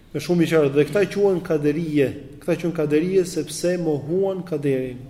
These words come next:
Nga që kaderi përfshihet, përfshihet nga katër gjëra: dija e Allahut, dija e Allahut, shkrimi i gjërave,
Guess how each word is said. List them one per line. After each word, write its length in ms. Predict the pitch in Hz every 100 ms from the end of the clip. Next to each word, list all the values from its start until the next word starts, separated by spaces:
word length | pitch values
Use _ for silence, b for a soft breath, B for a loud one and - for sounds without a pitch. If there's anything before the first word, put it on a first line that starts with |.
| B B B B B -
Nga 160 | 156 151
që 100 | 156
kaderi 340 | 156 147 202 208
përfshihet, 340 | 202 226 214 -
përfshihet 360 | 180 - 226 214
nga 80 | 214
katër 240 | 196 170 139
gjëra: 240 | 135 113 - - - -
dija 320 | 135 190 190
e 40 | 151
Allahut, 480 | 147 131 170 - - - - - b b b b - - - - -
dija 380 | 143 151 185 160
e 60 |
Allahut, 400 | 135 131 139 175 - - - -
shkrimi 460 | - 208 208 170 143
i 60 | 139
gjërave, 360 | 135 139 165